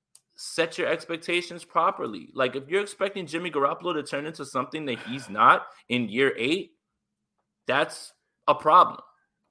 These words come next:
And I understand you don't want him playing. You want somebody else playing, I guess.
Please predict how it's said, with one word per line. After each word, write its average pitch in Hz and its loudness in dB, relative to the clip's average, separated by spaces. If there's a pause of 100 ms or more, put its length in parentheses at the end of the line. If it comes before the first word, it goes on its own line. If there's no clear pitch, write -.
(160)
And 123 0 (320)
I 98 -4
understand 143 0 (600)
you 92 -14
don't 117 -6
want 147 2
him 160 -2
playing. 170 0
You 107 -6
want 123 -2
somebody 156 0
else 175 2
playing, 120 -2
I 107 0
guess. 104 -4